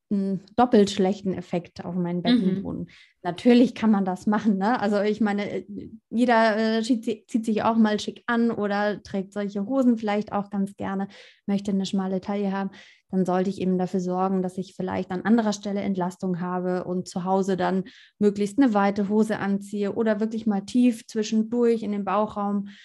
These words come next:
Speaker 1: atme, Platz lasse, also dass ich einfach einen Ausgleich habe.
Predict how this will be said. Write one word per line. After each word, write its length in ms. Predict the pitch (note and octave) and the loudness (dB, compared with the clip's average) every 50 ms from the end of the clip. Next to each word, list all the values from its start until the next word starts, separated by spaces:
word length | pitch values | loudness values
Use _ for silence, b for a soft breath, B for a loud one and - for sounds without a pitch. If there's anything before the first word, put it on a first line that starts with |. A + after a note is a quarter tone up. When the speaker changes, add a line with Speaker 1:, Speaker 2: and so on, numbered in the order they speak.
| B B B B B _ | B B B B B _
Speaker 1:
atme, 680 | - G3 G3 G3+ G3+ G3+ G3+ - G#3+ G3 G3+ G3 G3 G3 G3+ | -4 0 2 2 2 2 2 2 2 2 4 2 0 -2 -4
Platz 420 | - - G3+ G3 G3 G3 G3 - - | -4 -2 -2 -2 -2 -2 -4 -8 -4
lasse, 640 | G3 G3 F#3+ F#3 - - G3 F#3+ F#3+ F#3+ F#3 - | -2 -2 -2 -2 -4 -4 -2 -2 0 -2 -2 -4
also 220 | - F3+ F3+ F#3 F#3 | -4 -4 -4 -2 -4
dass 160 | F#3 F3+ F#3 | -4 -4 -6
ich 220 | G3 F3+ - - | -8 -10 -10 -12
einfach 520 | - - F#3 F#3+ F#3 - F#3+ F#3 F3+ - - | -8 -6 -6 -4 -4 -4 -4 -6 -6 -6 -4
einen 240 | G#3 G3 G3 G3+ - | -4 -2 -2 -4 -6
Ausgleich 600 | E3+ E3+ F3+ F3+ - - F#3 E3+ F3 E3+ - - | -4 -2 -2 -2 -4 -6 -6 -6 -6 -6 -8 -8
habe. 340 | F3 F3+ F3 F3+ F3+ F3+ | -8 -6 -6 -6 -8 -10